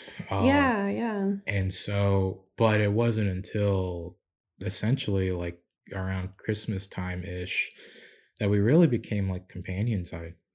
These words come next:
Speaker 1: I would have to say, right?
Speaker 2: Yeah.
Speaker 1: And so one of the things that I really enjoy talking to you about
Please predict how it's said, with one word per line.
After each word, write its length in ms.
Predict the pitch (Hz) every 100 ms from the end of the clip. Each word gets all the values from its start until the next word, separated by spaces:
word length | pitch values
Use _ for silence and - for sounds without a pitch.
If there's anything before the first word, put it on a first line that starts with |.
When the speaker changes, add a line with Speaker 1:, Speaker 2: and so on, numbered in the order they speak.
| _ 107
Speaker 1:
I 80 | 95
would 160 | 87 - _ _ _ _ _
have 180 | 92 90
to 80 | 104
say, 380 | - 85 85 95
right? 80 | -
Speaker 2:
Yeah. 240 | 262 254
Speaker 1:
And 200 | 208 95
so 440 | 98 95 95 95 - - - - - -
one 180 | 104 120
of 80 | 151
the 60 |
things 440 | 131 120 113 107 98
that 440 | 98 95 95 92 -
I 80 | 95
really 380 | 98 98 95
enjoy 300 | 90 92 92
talking 480 | 90 - 90 - 92
to 160 | - 92
you 80 | 90
about 460 | 87 85 85 85